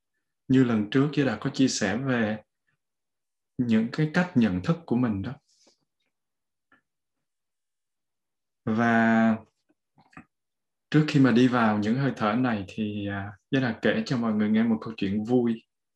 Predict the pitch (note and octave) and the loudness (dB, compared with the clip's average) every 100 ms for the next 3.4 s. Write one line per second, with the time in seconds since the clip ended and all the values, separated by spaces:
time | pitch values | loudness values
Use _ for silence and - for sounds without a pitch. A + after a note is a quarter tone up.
0 | - A2 B2+ A#2 A#2 A2 - B2 B2 C3+ | -12 -8 -6 -4 -4 -4 -6 -8 -6 -6
1 | C#3 A#2+ A#2 B2+ _ _ _ _ _ _ | -6 -8 -10 -14 _ _ _ _ _ _
2 | _ - C#3 C#3 - C3+ C3 A#2 G2+ G2 | _ -6 -6 -2 2 2 2 0 -2 -4
3 | G#2+ A#2 D3 F3+ | -4 -2 -2 -2